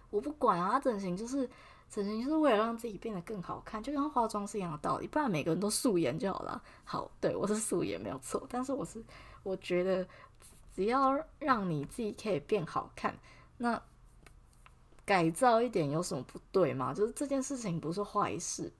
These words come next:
吧？不然为什么会有这种技术出现？因为我觉得认真生活是一件蛮重要的事情欸。我小时候其实不太，不知道怎么讲，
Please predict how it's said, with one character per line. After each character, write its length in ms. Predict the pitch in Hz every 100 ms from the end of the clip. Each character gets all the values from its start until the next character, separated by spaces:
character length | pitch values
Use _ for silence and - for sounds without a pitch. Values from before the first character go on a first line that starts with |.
| -
吧？ 140 | - - - - - - -
不 100 | -
然 180 | 254 208
为 80 | 226
什 120 | 196
么 40 |
会 140 | 170 196
有 80 | 151
这 80 | 180
种 140 | 156
技 220 | - 156
术 240 | 147 - 113
出 300 | - - 87
现？ 280 | - - - - - - -
因 80 | 262
为 60 | 302
我 160 | 220
觉 160 | 190 185
得 260 | 180 180
认 240 | 214 247 202
真 200 | 202 202
生 200 | 214 208
活 200 | 208 202
是 100 | 202
一 40 |
件 320 | 196 196 180 180
蛮 340 | 180 170 170 185
重 180 | 190
要 220 | 180 175 -
的 40 |
事 240 | - 170 160
情 220 | - -
欸。 160 | - - - - -
我 80 | 240
小 180 | - 160
时 120 | 175
候 120 | 170 - -
其 160 | - 170
实 120 | 170
不 140 | 165
太， 300 | 165 180 151 - - - - - - - - - - -
不 40 |
知 60 | 180
道 60 |
怎 100 | 170
么 80 | -
讲， 180 | - 262